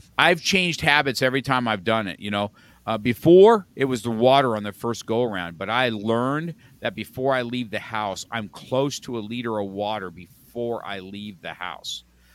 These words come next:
I wake up to sixteen ounces of water every day now. That's how I start my day. Before coffee, before anything, sixteen ounces of water.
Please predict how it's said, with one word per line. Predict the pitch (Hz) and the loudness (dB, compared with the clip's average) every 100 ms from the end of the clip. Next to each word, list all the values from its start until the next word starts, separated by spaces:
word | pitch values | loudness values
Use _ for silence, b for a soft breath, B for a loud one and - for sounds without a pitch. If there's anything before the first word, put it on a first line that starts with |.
| b - | b -2
I | 147 | 0
wake | 156 165 151 | 2 0 0
up | 156 151 | 0 -2
to | - | -4
sixteen | 117 147 135 - 131 | -6 -6 -8 -6 -6
ounces | 120 117 104 101 | -6 -8 -6 -8
of | 101 | -4
water | 104 104 95 - | -2 -2 -6 -8
every | 104 95 98 | -10 -10 -12
day | 82 90 90 | -8 -8 -8
now. | 73 50 _ _ _ _ - - | -14 -20 _ _ _ _ -20 -4
That's | 107 120 | -2 -2
how | 127 120 | -2 -2
I | 104 | -2
start | 110 - 107 - | -6 -4 -4 -4
my | 95 | -8
day. | 92 90 76 - b b | -8 -8 -8 -14 b b
Before | 110 - 147 170 | -12 -6 0 0
coffee, | - 147 139 143 | 2 2 2 -2
before | 123 117 - 120 | -6 -8 -4 -4
anything, | 113 107 - 80 | -4 -8 -12 -14
sixteen | - 127 - 135 123 | -10 -10 -8 -8 -6
ounces | 120 110 95 | -8 -8 -10
of | 90 | -6
water. | 98 127 151 160 | -2 0 2 0